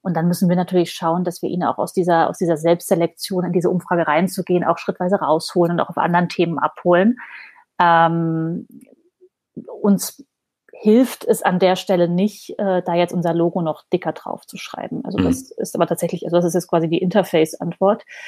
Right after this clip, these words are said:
Speaker 1: Ähm, da merken
Speaker 2: Ich,
Speaker 1: wir
Speaker 2: ich
Speaker 1: einfach,
Speaker 2: meinte eigentlich eher so, ähm, beispielsweise einen Forsa und Co. kennt man ja in der,
Speaker 1: Mhm.
Speaker 2: äh, Gesellschaft, sage ich jetzt mal. Die sind natürlich auch älter, hatten mehr Zeit, ähm,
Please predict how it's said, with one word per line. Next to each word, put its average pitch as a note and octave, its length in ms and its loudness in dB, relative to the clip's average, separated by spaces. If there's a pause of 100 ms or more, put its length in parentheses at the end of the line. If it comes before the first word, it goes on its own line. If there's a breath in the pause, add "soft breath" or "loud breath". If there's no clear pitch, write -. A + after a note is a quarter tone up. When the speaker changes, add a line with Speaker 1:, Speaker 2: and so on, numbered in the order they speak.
(460 loud breath)
Speaker 1:
Ähm, E3+ 560 4
da E3+ 80 -2
merken D#3 240 -4
Speaker 2:
Ich, E3+ 80 0
Speaker 1:
wir F#3 120 0
Speaker 2:
ich A#2 100 4
Speaker 1:
einfach, - 120 2
Speaker 2:
meinte B2 160 2
eigentlich A2+ 220 0
eher G#2+ 160 2
so, G#2+ 240 2
ähm, F#2 340 2
beispielsweise F#2+ 580 0
einen F#2 120 0
Forsa F#2+ 480 0
und F2+ 180 -6
Co. - 360 -6
kennt A2 420 -2
man G#2+ 180 0
ja C3 420 -4
in A2 160 -2
der, G#2+ 120 0
Speaker 1:
Mhm. A#3+ 180 6
Speaker 2:
äh, A2 140 -2
Gesellschaft, G#2 480 -4
sage A#2 160 -4
ich G#2+ 80 -6
jetzt A2+ 160 -8
mal. A2 180 -2
Die A2+ 60 -4
sind F#2 100 0
natürlich F#2+ 300 -4
auch - 180 -8 (360 loud breath)
älter, G2+ 440 2
hatten G2+ 220 2
mehr F#2+ 200 4
Zeit, - 500 -2
ähm, F2+ 460 -2